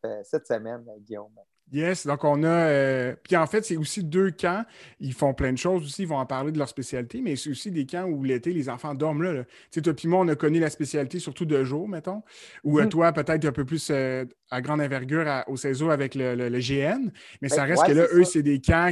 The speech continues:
Speaker 2: où les gens dorment là, fait que c'est vraiment cool, puis on n'avait jamais abordé ça encore dans, dans nos épisodes.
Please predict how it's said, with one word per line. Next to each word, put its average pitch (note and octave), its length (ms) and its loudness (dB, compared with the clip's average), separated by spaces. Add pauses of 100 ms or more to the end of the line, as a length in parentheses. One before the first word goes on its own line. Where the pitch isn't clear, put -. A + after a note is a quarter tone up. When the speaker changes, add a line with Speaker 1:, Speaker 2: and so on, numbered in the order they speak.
Speaker 2:
où D3+ 140 -2
les C#3 160 2
gens D3 500 -2
dorment C3+ 320 0
là, E3 100 0
fait D3 140 -6
que - 60 -12
c'est C3+ 100 -6
vraiment C#3 260 -2
cool, F3 240 0
puis - 120 4
on D#3 40 6
n'avait D3 220 4
jamais D3+ 240 2
abordé C#3+ 320 0
ça D3 140 -8
encore C#3+ 240 -6
dans, B2+ 320 -8
dans B2+ 120 -10
nos C3 100 -6
épisodes. B2 440 -8